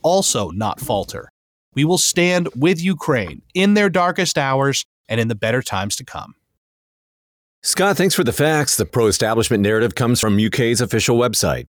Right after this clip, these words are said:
Speaker 2: The latest move from the U K demonstrates that it continues to stand strong with Ukraine and will remain unwaveringly at its side. This agreement cements the strong bond between the nations and extends it for many years.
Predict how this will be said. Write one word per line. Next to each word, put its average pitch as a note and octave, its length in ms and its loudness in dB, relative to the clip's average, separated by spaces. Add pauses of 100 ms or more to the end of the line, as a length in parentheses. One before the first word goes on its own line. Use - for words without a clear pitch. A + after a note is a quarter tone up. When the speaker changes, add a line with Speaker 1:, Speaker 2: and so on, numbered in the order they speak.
(220)
Speaker 2:
The A2+ 80 0
latest D#3+ 340 2
move C#3+ 360 4
from A2 160 2
the F#2+ 60 2
U A#2 180 2
K A2 320 0
demonstrates G#2+ 600 0
that F#2+ 120 2
it F2 60 0
continues E3+ 500 0
to B2 100 0
stand A2+ 400 0
strong B2 420 0
with F2+ 140 -2
Ukraine E2 560 -2
and C3+ 280 0
will D3+ 160 2
remain G#2 400 2
unwaveringly G2 720 2
at E2+ 160 0
its F2+ 100 0
side. G#2 480 -2 (420)
This C#3 160 0
agreement C3+ 400 2
cements G#2 640 2
the D#2 120 -6
strong A2+ 420 0
bond G#2 320 0
between F#2 300 -2
the E2+ 80 0
nations F#2+ 680 -2
and B2 380 0
extends D3+ 560 0
it F#2+ 160 -2
for G#2 160 0
many A2 300 2
years. B2+ 560 0